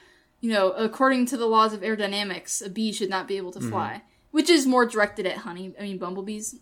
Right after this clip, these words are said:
Speaker 1: uh, rather than honeybees usually, but, um,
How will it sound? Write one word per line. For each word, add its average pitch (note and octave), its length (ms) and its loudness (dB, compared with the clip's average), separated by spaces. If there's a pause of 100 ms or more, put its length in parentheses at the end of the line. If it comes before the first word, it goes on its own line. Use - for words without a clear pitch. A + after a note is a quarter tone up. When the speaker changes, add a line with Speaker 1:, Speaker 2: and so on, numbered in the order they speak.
(100)
Speaker 1:
uh, F#3 160 -4
rather F3 220 -8
than F3+ 100 -12
honeybees F#3 420 -8
usually, G3+ 260 -2
but, F#3 280 2 (1600)
um, F#3+ 520 6